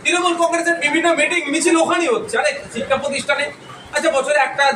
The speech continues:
দিন ঠিক আছে, ওরা একটা রাজনৈতিক কর্মশালা ঠিক আছে, প্রায় লেগে আছে। এবং ইউনিয়ন শুধু মুন্ডায় টোটাল কলেজটাকে এরা তৃণমূল রাজনীতিকরণ করছে। আজকে যদি ভোটাভুটি হয়, তাহলে ওই সমস্ত বহিরাগত থেকে শুরু করে যারা আছে, তারা তো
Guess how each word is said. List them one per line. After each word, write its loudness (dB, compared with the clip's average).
দিন -2
ঠিক 0
আছে, 2
ওরা 2
একটা 0
রাজনৈতিক 0
কর্মশালা 0
ঠিক -2
আছে, -2
প্রায় 0
লেগে 0
আছে। 0
এবং 0
ইউনিয়ন -2
শুধু -6
মুন্ডায় 0
টোটাল 0
কলেজটাকে 0
এরা 2
তৃণমূল -2
রাজনীতিকরণ -2
করছে। -12
আজকে -2
যদি 2
ভোটাভুটি 2
হয়, 0
তাহলে 0
ওই 2
সমস্ত -2
বহিরাগত 2
থেকে 0
শুরু -8
করে -2
যারা 2
আছে, 0
তারা 2
তো -2